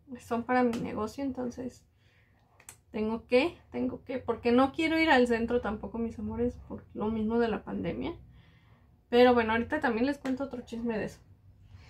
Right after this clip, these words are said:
Y igual de bolitas me estuve trayendo, pero una que ya se atoró.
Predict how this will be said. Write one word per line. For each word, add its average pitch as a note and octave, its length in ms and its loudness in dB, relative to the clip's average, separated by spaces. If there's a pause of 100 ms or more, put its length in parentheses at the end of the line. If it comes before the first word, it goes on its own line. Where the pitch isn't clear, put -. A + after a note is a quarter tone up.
(380)
Y F#4 200 0 (200)
igual B3+ 680 4 (100)
de A3+ 240 -2
bolitas G#3+ 560 -2
me C#4 100 -2
estuve B3 340 -4
trayendo, A3+ 640 -4
pero B3 180 -8
una A#3 140 -8
que - 140 -10
ya - 80 -8
se - 120 -12
atoró. - 420 -10